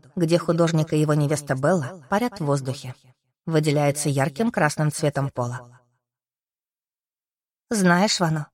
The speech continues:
ты ведь тоже сильно плакал, когда родился». «Думаете?» «А ты сомневаешься?» «Не то чтобы сомневаюсь, просто не помню этого», —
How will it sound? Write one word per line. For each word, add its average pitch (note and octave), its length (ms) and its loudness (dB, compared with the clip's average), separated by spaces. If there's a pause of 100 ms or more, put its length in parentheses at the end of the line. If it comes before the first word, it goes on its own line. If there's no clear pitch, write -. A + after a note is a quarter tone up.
(120)
ты C4 100 6
ведь C4+ 160 2
тоже A3 260 4
сильно F3+ 320 2
плакал, B3 360 2
когда E3+ 260 2
родился». D3+ 540 -2 (600)
«Думаете?» C#3+ 520 2 (400)
«А F#3 160 4
ты E3+ 140 0
сомневаешься?» D#3 840 0 (1200)
«Не C3 180 0
то D3+ 160 0
чтобы G3+ 320 2
сомневаюсь, C#3 760 0
просто D#3 320 0
не E3 120 2
помню G3+ 300 2
этого», — G#2+ 360 -6